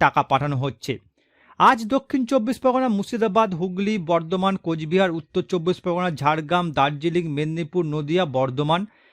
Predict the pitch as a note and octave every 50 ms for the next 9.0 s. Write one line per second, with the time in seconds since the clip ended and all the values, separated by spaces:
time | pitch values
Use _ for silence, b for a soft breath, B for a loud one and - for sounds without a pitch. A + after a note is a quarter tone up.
0 | b b b G3 A3+ C#4 D4 A#3+ G3 G#3+ G#3 G3+ G#3+ F3+ F#3 G3+ G#3+ - B3+ -
1 | - D#3 C#3 - D#3 C#3 D#3+ D#3+ C#3 A2+ C#3+ C3+ C3 - - C3+ A2 - _ _
2 | _ b b b b b b b b b b E3 F#3 F3 - D#4+ D4+ C4+ D#4+ D#4
3 | E4 D#4+ A#3 C#4 C#4 C#4 C4+ D4 D4 B3 F3 F3+ A3 G3 A#3 A#3+ - C4+ A#3 D#3+
4 | D#3 E3+ G3 G3+ G#3+ - G#3 G3 - A3 - - - F3+ F3+ F3+ F3+ - G#3 F3
5 | D3 D#3+ D#3 - - G3 F3 D3 C3+ C#3+ D#3+ E3 F3+ D#3+ - D#3 D3+ - E3 D#3
6 | D3 - F3 D#3+ C#3 C#3 E3+ E3+ - F#3+ G#3+ A#3 b b b b b b B2 C#3+
7 | G#3 - - B3+ B3+ - C#4 C#4 B3+ F#3 E3 D#3+ D#3 E3+ F3+ D#3 C#3+ E3+ F3+ F#3+
8 | F#3+ G3 C#3+ C#3 C3 B2+ D3 C#3 E3+ F3 - - D3 D3 D3+ - - G#3+ A#3